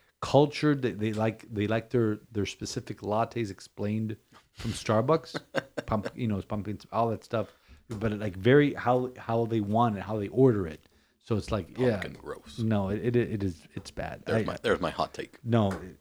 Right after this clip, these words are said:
Speaker 1: yeah.
Speaker 2: Pumpkin nothing.
Speaker 1: So, um,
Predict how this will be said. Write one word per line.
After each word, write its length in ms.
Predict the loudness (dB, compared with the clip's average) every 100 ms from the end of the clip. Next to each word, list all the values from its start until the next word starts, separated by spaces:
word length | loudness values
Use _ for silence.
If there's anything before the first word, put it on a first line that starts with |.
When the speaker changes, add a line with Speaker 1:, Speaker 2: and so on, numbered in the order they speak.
| _ -6
Speaker 1:
yeah. 160 | -6 -6 -2
Speaker 2:
Pumpkin 420 | 0 2 2 2
nothing. 400 | -2 -2 -8 -20 -20 _ _ _ _ _
Speaker 1:
So, 380 | 6 8 6 0 _ -20 _ _ _ _ 6
um, 560 | 8 10 8 4 -4